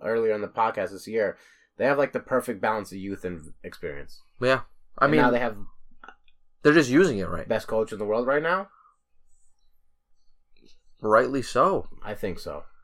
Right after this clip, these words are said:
Speaker 2: I can't really argue that. I
Speaker 1: I,
Speaker 2: can't,
Speaker 1: I
Speaker 2: I
Speaker 1: think
Speaker 2: mean,
Speaker 1: so.
Speaker 2: you know, that could be a different type of debate, but at the very moment, he's a mastermind.
Speaker 1: Another segment?
Speaker 2: Another segment.
Speaker 1: Yeah, that'd be
Speaker 2: Actually, I
Speaker 1: fun.
Speaker 2: wanna do a segment about,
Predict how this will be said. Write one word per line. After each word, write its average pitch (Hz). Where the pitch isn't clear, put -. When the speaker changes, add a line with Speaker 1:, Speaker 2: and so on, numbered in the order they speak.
Speaker 2:
I 104
can't 135
really 110
argue 104
that. 87
I 90
Speaker 1:
I, -
Speaker 2:
can't, 104
Speaker 1:
I -
Speaker 2:
I 113
Speaker 1:
think 135
Speaker 2:
mean, 135
Speaker 1:
so. 78
Speaker 2:
you -
know, 98
that 147
could 131
be 123
a 107
different 107
type 135
of 135
debate, 151
but 110
at 110
the 107
very 110
moment, 117
he's 98
a 107
mastermind. 101
Speaker 1:
Another 98
segment? 123
Speaker 2:
Another 95
segment. 113
Speaker 1:
Yeah, 147
that'd 87
be -
Speaker 2:
Actually, 147
I 117
Speaker 1:
fun. 120
Speaker 2:
wanna 143
do 123
a 113
segment 107
about, 98